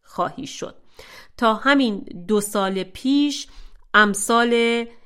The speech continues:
معصومه علی نژاد، حامد اسماعیلیون، آقای مهتدی رو بر روی سرشون می‌ذاشتن و حلوا حلوا می‌کردن و ملت هم حق نداشتن بپرسن که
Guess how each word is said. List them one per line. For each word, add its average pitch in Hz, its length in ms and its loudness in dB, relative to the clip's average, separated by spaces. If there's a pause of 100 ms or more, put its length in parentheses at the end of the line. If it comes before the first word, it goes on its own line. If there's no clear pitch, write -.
(300)
معصومه 190 880 0
علی 196 280 0
نژاد، 190 520 -4
حامد 196 480 -2
اسماعیلیون، 175 1080 -4
آقای 196 380 0
مهتدی 190 680 -4
رو 208 340 -2 (280)
بر 180 160 0
روی 180 280 -4
سرشون 247 600 -2
می‌ذاشتن 208 800 -2
و 190 80 -2
حلوا 165 360 -2
حلوا 160 360 -6
می‌کردن 220 640 -4
و 202 120 -2
ملت 196 500 -2
هم 294 200 -2
حق 294 200 2
نداشتن 285 580 -2
بپرسن 269 680 -2
که 262 340 0